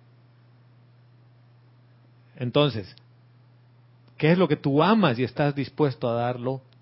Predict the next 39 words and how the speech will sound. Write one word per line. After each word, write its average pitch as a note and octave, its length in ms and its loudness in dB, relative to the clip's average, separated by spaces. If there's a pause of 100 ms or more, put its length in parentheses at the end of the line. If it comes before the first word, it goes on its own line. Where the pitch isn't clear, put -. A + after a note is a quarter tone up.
todo C#3 360 2
por G2+ 200 -10
eso? F2+ 260 -14 (400)
Yo A#2 120 -6
les C3 140 -2
voy C3 100 0
a B2 60 2
decir, G#2 400 -8 (1120)
tú B2 140 0
amas B2+ 320 -2
tanto D3 280 -6
a C3+ 80 -4
tu C3+ 220 -2
ego, G2 380 -4 (280)
a G#2+ 120 -14
tu A#2 160 -6
personalidad, A2 840 -4 (360)
que G#2+ 120 -10
tú - 140 -8
no A2 140 -4
quieres A2 260 -2
que - 120 -8
eso G#2 160 -12
muera. G2 320 -12 (2750)
Porque C#3 280 2
si C3 140 -4
te C3 160 -2
tendría C3 380 0
que G3+ 80 -2
hablar F#3 240 2
la F3+ 120 0
presencia F3+ 440 -4
yo D#3+ 80 -2
soy, F3 180 4
a C3 220 0
ti, G#3 240 0
ego, D#3+ 480 4
te C3+ 100 0
diría, B2+ 360 0